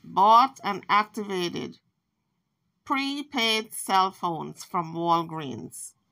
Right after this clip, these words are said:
in the Central West East neighborhood. So Tarika Ellis then told Tim Norman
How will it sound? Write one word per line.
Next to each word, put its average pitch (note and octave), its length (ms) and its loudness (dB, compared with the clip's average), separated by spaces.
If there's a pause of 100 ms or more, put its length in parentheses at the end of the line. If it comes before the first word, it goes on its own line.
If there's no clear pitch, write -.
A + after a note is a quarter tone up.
(340)
in G4 180 -2
the - 80 -4
Central B3 680 0
West G3 440 -2
East G3+ 560 -8 (220)
neighborhood. G3 760 -4 (1080)
So C4 220 -4
Tarika B3+ 560 -6
Ellis G3 400 0
then F#3+ 240 -6
told F3 480 -6 (720)
Tim F#3 340 -6
Norman G#3 600 0